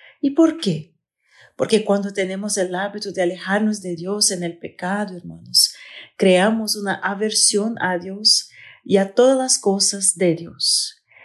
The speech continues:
Esto es muy peligroso, porque si vivimos y morimos con aversión a Dios,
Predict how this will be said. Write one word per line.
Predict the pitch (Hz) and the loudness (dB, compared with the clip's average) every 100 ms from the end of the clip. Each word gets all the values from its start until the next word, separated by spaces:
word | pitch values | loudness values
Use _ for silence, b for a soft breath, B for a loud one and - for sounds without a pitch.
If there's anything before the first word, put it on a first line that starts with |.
| b b - | b b 2
Esto | 226 262 - - 175 - _ - | 4 4 2 2 -2 -4 _ -2
es | 202 202 | 2 2
muy | 202 202 277 269 | 4 4 4 4
peligroso, | 202 180 165 170 - - - - _ b b b b - | 2 2 0 -4 -4 -4 -4 -8 _ b b b b 2
porque | 165 208 196 | 4 6 6
si | - 220 | 6 4
vivimos | 202 185 214 285 330 302 - - | 2 2 0 2 2 2 0 2
y | 208 | 2
morimos | 208 196 202 247 269 196 190 | 2 2 -2 -2 -2 -2 -4
con | - 196 | 0 0
aversión | 190 190 185 226 208 | 2 0 2 2 2
a | 180 | 0
Dios, | 165 185 208 - - | 0 -2 0 0 -2